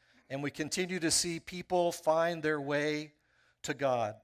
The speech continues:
through the grace of Jesus Christ. Amen?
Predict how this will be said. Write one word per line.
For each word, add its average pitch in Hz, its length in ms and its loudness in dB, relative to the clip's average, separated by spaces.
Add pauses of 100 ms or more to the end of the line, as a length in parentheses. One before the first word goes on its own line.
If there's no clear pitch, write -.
(460)
through 143 140 -8
the 131 100 -6
grace 131 360 -2
of 120 120 -12
Jesus 120 360 -12
Christ. - 440 -12
Amen? 123 420 -8